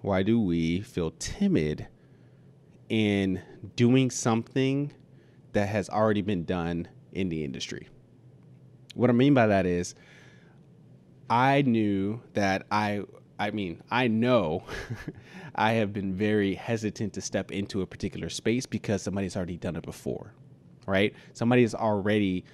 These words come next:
uh, created content of a podcast. <laughs> Somebody's already made a YouTube channel.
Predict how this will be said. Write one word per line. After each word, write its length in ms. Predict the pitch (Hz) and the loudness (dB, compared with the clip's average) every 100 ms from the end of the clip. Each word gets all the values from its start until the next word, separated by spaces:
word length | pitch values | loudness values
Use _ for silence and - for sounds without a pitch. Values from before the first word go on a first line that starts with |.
| - - | -20 -10
uh, 300 | 92 87 82 | -6 -6 -8
created 840 | - - 104 98 98 95 95 90 - - _ | -10 -6 -2 0 0 0 0 -2 -8 -20 _
content 800 | - 120 107 95 - 98 87 - - - - - - | -6 -2 -2 -4 -4 -2 -4 -6 -18 -20 -20 -18 -6
of 140 | 101 | -4
a 60 | 92 | -4
podcast. 680 | - 113 92 - 85 - - | -4 -2 -2 -4 -12 -12 -16
<laughs> 120 | - | 0
Somebody's 480 | 151 123 - 143 113 | 2 2 4 6 6
already 460 | 117 120 117 113 | 4 6 6 6
made 160 | 107 101 | 4 2
a 60 | 92 | 2
YouTube 440 | 95 95 - 87 | 2 0 -2 -6
channel. 380 | - 87 82 | -6 -8 -8